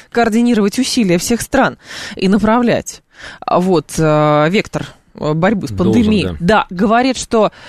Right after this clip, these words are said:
Speaker 1: вы знаете, спешить не надо, слишком мало времени прошло, а, мы не понимаем до конца, как, э, формируется всё-таки иммунитет, и, по сути, получается, что всё равне-, всё равно кто в одну сторону, один в другую сторону.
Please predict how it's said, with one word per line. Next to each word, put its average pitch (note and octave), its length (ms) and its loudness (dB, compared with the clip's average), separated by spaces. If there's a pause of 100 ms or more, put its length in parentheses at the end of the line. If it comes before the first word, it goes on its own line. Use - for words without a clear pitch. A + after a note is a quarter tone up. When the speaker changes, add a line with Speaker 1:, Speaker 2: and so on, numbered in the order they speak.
(360)
Speaker 1:
вы F#3+ 140 0
знаете, C4 320 0
спешить C#4 360 -2
не B3+ 80 2
надо, F#3+ 260 2
слишком A#3+ 340 0
мало G#3+ 280 4
времени G3 360 0
прошло, C4+ 840 0
а, G3 480 2
мы G3+ 440 0
не G#3 100 0
понимаем G#3 420 0
до G#3 80 0
конца, G3+ 500 0
как, - 420 -4
э, E3 520 0
формируется F#3 580 0
всё-таки E3 480 -4
иммунитет, F#3 540 0 (460)
и, G#3+ 120 0
по A3 160 2
сути, F#4 280 0
получается, B3 760 0
что A#3 380 -2
всё - 200 -4
равне-, C#4+ 520 0
всё - 180 -4
равно B3+ 300 0 (300)
кто B3+ 400 -2
в G3 120 -2
одну C#4 240 0
сторону, A#3+ 560 -2
один F#3+ 280 -2
в - 20 -8
другую G#3 340 0
сторону. A3+ 460 -2